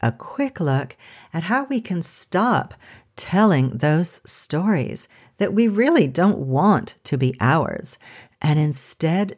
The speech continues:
tell ourselves stories that create good things in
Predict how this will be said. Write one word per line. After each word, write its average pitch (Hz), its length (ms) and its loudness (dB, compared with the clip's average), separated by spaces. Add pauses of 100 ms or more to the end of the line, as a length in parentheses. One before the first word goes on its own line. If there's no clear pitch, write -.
tell 147 420 -4
ourselves 143 600 -4
stories 160 800 -2 (340)
that 143 320 -2
create 147 600 -2 (260)
good 185 260 2
things 143 640 -4 (300)
in 143 360 0